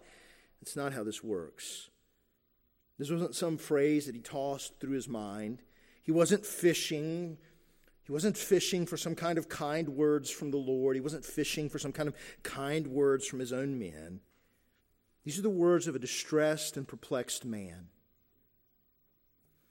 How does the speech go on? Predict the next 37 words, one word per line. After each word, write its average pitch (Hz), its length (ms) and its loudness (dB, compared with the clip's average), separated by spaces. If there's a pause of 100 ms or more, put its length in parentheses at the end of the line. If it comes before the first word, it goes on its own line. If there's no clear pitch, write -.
As - 60 -14
a 135 40 -2
matter 160 140 4
of 147 60 2
fact, 151 360 2
we 147 120 0
know 175 240 10
this 139 240 4
because 147 260 -2
in 139 80 -2
the 135 60 -4
Hebrew, 131 720 -2
it 127 120 -8
tells 185 360 0
us 101 480 -6 (420)
that 139 80 -2
he 156 100 -2
was 135 160 0
struck. - 800 2 (840)
He - 100 -10
was 139 140 -2
struck - 440 0
from 147 200 -4
his 127 120 -4
heart. - 760 -6 (1800)
That's - 340 -6 (100)
the 151 80 -4
meaning 147 480 2
here, 87 300 -14
is 95 100 -12
that 120 140 -6
he 156 100 -6
was 123 160 -8
struck - 680 2 (360)
from 127 180 -2
his 127 160 -8
heart. - 580 0